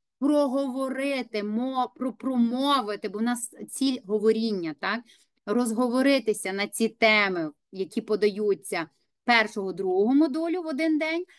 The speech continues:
а, е, на інший день третього і четвертого, тому що ці книжки Б два і Ц один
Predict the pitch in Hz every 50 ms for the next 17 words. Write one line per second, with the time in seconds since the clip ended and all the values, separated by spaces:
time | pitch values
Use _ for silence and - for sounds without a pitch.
0 | _ _ _ _ - 214 208 202 180 175 - _ _ - - 202 202 196 190 185
1 | 180 180 190 190 - 262 302 359 - - 330 262 240 285 285 294 302 294 - _
2 | 254 254 247 254 254 - 254 233 226 220 226 - - - 214 240 226 220 220 220
3 | - 190 185 180 - 226 233 247 269 254 - - 202 - - - - 277 277 -
4 | - 240 226 220 226 - - 285 311 370 339 233 214 208 - 165 190 185 175 170
5 | 180 156 - - 180 170 170 165 156 165 160 156